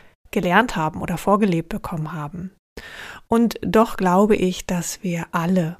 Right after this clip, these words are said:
immer wieder, völlig unabhängig von unserer Herkunft und unserer Geschichte her, immer wieder an den Punkt kommen, wo wir das eine haben wollen und das andere nicht haben wollen.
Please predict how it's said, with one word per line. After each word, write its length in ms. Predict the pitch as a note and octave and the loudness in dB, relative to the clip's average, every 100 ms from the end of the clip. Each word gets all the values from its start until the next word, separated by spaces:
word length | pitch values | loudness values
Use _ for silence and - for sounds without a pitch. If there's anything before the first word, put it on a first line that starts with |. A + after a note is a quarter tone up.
| _ _ _ | _ _ _
immer 360 | A3 G#3+ F#3+ | 6 8 6
wieder, 360 | F3+ G3 F#3+ F3 | 4 2 2 2
völlig 320 | - F#3 F3+ _ | 2 0 0 _
unabhängig 640 | B3 A3+ D#3 - F3 E3+ | 4 4 6 2 2 -2
von 400 | - F3 E3+ E3 - | -2 -2 0 -2 -4
unserer 420 | - F3+ F3+ E3+ F#3 | -4 -2 -2 -4 -6
Herkunft 800 | - G#3 G3 G3 G3 E3+ F3+ - | 0 4 4 2 0 0 -2 -6
und 60 | F3+ | -6
unserer 280 | E3+ G3+ | -4 -4
Geschichte 480 | E3 G3 G3+ F#3+ - | -4 -2 -2 -4 -4
her, 280 | E3 E3 F3 - - - - - | -4 -2 -4 -8 -20 -18 -18 2
immer 260 | A3+ A3+ | 6 8
wieder 180 | G#3 E3 | 8 6
an 60 | F3+ | 4
den 140 | F3+ | 2
Punkt 300 | - G#3+ A3 | 2 0 0
kommen, 500 | - F#3+ F3+ F#3 F#3 _ - - - - - | 0 2 2 2 0 _ -20 -20 -20 -20 -4
wo 200 | G3+ F#3+ | 0 2
wir 100 | F#3 | 0
das 140 | F3+ | 0
eine 380 | - F#3+ G3+ - | 2 2 0 0
haben 360 | F3+ F3+ G3+ | 0 0 0
wollen 480 | G3 G3+ G3+ G#3+ A3 - - - | 4 4 4 2 -2 -10 -20 -2
und 200 | B3+ C4 | 0 2
das 140 | C#4 | 0
andere 600 | - D#3+ D#3+ F3 - G3 G#3+ - | 0 -2 0 0 0 -4 -4 -2
nicht 320 | B3+ B3 - | -2 0 -6
haben 340 | D#3 F#3 F3 | -6 -8 -8
wollen. 280 | F3+ F3+ G3+ | -10 -10 -10